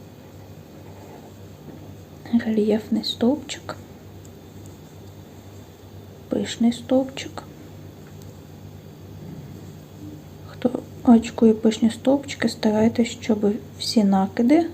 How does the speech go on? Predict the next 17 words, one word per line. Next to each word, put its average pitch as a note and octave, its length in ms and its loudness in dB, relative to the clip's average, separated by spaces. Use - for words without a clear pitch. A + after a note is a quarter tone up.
ви G#3 140 6
підтягували A3+ 760 8
висотою A3 540 6
майже G#3+ 360 6
в A3 120 -2
один G3+ 300 2
стовпчик G3 540 0
з - 100 -6
накидом. G3 480 -4
Так, A3 120 -8
це A3 60 0
вже G#3 120 -2
скільки? - 340 -12
Один, A#3+ 320 4
два, - 180 4
три, B3 200 0
чотири. - 380 -6